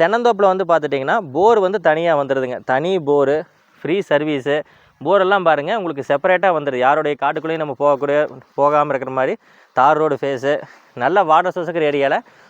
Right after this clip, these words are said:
ஒரு சூப்பரான ப்ராப்பர்ட்டி தான் நம்ம பார்த்துட்ருக்கோம். இந்த ப்ராப்பர்ட்டியை பொறுத்தளவுக்கு வந்து பார்த்துட்டிங்கன்னா, நீங்க உடனே வாங்கிக்கிங்கன்னு தான் நான் சொல்லுவேன். ஏன்னா, விலை அந்த அளவுக்கு வந்து பார்த்தீங்கன்னா, ஒரு க-, கரெக்டான ரீசனபிளான பட்ஜெட்டில் வந்து லேண்ட் வந்திருக்கு உங்களுக்கு.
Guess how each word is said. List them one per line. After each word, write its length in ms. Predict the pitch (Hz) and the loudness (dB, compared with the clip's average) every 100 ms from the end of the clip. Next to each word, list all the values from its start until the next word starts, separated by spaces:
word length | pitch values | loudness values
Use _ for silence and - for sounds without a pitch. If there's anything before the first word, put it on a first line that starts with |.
| _ | _
ஒரு 100 | 135 139 | -2 0
சூப்பரான 340 | 175 170 165 185 | -2 2 2 2
ப்ராப்பர்ட்டி 280 | 151 135 123 | 0 0 0
தான் 80 | 160 | 0
நம்ம 140 | 151 117 | 0 2
பார்த்துட்ருக்கோம். 540 | 127 120 117 110 190 220 _ _ 135 | 0 0 -2 0 -2 -2 _ _ -8
இந்த 120 | 160 175 | -4 0
ப்ராப்பர்ட்டியை 420 | 160 214 233 214 180 | 2 2 0 -2 0
பொறுத்தளவுக்கு 340 | 170 185 170 | -2 -2 -2
வந்து 120 | 160 151 | -2 -2
பார்த்துட்டிங்கன்னா, 460 | 147 135 131 131 202 - _ _ | -2 -2 -6 -2 -4 -6 _ _
நீங்க 140 | 143 147 | -6 -2
உடனே 220 | 143 175 196 160 | -2 2 2 2
வாங்கிக்கிங்கன்னு 420 | 165 151 151 160 | 0 -4 -2 0
தான் 80 | 160 | 0
நான் 100 | - | -2
சொல்லுவேன். 340 | 135 123 151 226 _ _ 123 | -2 2 0 -2 _ _ -2
ஏன்னா, 140 | 151 190 135 | 0 0 0
விலை 180 | 170 226 185 | 0 2 4
அந்த 140 | 175 | 4
அளவுக்கு 200 | 190 175 | 2 2
வந்து 120 | 165 165 | 0 2
பார்த்தீங்கன்னா, 300 | 156 220 180 | 2 2 -2
ஒரு 60 | 156 | 0
க-, 100 | 135 139 | 0 0
கரெக்டான 340 | 139 175 185 165 | -2 0 0 0
ரீசனபிளான 400 | 156 165 165 165 | -6 0 0 2
பட்ஜெட்டில் 280 | 139 147 139 | 0 0 0
வந்து 120 | 170 143 | 2 2
லேண்ட் 200 | 139 131 | 2 0
வந்திருக்கு 280 | 127 123 120 | -2 -4 -4
உங்களுக்கு. 240 | 135 | -6